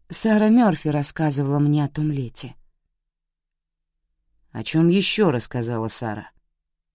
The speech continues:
Нотки опасения вернулись, и он пристальнее вгляделся в мое лицо, пытаясь понять, что я знаю или не знаю. "О многом.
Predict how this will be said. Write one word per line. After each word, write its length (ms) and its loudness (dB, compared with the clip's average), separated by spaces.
Нотки 420 0
опасения 640 0
вернулись, 640 -6
и 100 0
он 220 4
пристальнее 680 4
вгляделся 640 0
в 60 -6
мое 320 2
лицо, 560 0
пытаясь 560 -2
понять, 680 0
что 160 2
я 200 4
знаю 720 -2
или 160 2
не 300 2
знаю. 460 -14
"О 80 -8
многом. 800 -2